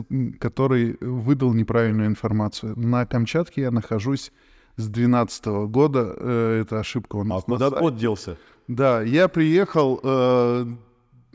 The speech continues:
Speaker 1: тринадцатого ноября две тысячи двенадцатого года сюда, на Камчатку, и в-, сразу же с аэропорта я приехал, э, в, в театр и в отделе кадров оформил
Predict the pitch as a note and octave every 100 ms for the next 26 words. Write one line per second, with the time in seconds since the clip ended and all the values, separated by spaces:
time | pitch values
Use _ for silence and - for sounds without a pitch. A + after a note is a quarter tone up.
0 | - - _ _ _ _ - C#3 C#3+ D3+
1 | - - C3 A#2 A2+ G#2 - - A#2 B2
2 | A#2+ A2 B2+ E3+ G3 F3+ _ _ _ _
3 | _ _ _ A2+ G#2+ A#2 - D3+ - -
4 | A2+ G#2 G#2+ A#2 B2 - - G#2+ G#2+ G#2+
5 | A2+ - - _ _ - - A2+ G#2 G2
6 | G#2 A2 A2+ D#3+ E3 - C3+ - B2 B2
7 | A2+ A2 - C3 A#2 G#2 G#2+ - A2 G#2+
8 | G#2 B2 G#2+ G#2+ G#2 G#2+ A2 G2+ A2 G2+
9 | - _ _ _ _ - A2 G#2+ G#2 G2+
10 | G#2 G2+ G2+ - _ - - - - -
11 | A#2+ G#2+ F#2 - _ B2+ E3 G#3+ G3+ G3
12 | - - C3 D#3+ F3 E3 - A#2+ A#2 G#2+
13 | A2 G#2 - E3 D3+ - - - C#3+ C#3+
14 | B2+